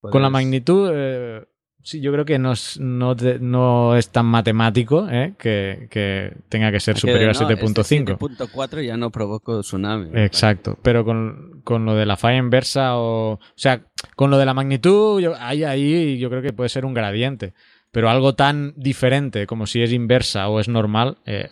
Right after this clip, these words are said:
Speaker 1: eso sí de-, que debería quedar claro y de hecho deberíamos <laughs> comprometernos a buscarlo porque
Speaker 2: Sí, sí, sí, yo intentaré buscarlo, pero para así dar una primera ya explicación para que la gente sepa, pues eso, que tiene que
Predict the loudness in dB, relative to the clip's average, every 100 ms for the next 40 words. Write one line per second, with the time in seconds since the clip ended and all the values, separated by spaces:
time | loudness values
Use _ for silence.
0 | -8 -8 -2 0 0 _ -8 -4 -2 2
1 | 2 4 2 2 2 0 -4 _ -20 -20
2 | _ -12 0 4 4 2 2 2 2 0
3 | _ _ _ _ _ _ -10 0 2 4
4 | 2 2 -2 0 2 2 2 -6 -8 -8
5 | -8 -10 -12 -12 -10 -10 -12 -14 -14 -8
6 | -6 -6 -8 -8 -10 -10 -12 -14 -18 _
7 | -20 -12 -10 -6 -4 -4 -6 -6 -6 -6
8 | -10 -10 -10 -14 -8 -2 0 2 2 4
9 | 4 4 4 2 2 4 2 2 -2 -6
10 | -8 -8 -6 -6 -4 -2 2 2 4 0
11 | 0 -4 -2 -4 -4 -6 -2 -2 -2 -2
12 | -2 -4 -6 -4 -4 -4 _ 0 4 4
13 | 2 2 0